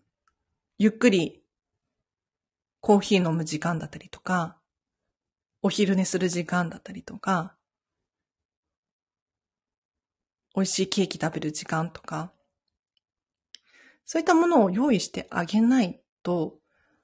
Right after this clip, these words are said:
いよいよね、自分らしさっていうのが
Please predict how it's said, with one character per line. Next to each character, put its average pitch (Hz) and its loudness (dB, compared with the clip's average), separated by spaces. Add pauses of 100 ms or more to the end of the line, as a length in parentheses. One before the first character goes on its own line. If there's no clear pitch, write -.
(920)
い 190 4
よ 330 4
い 370 2
よ 185 2
ね、 80 -12 (880)
自 180 0
分 277 4 (300)
ら 247 2
し 262 2
さ - 0
っ - -10
て 185 -8
い 160 -4
う 143 -6
の 143 -8
が - -8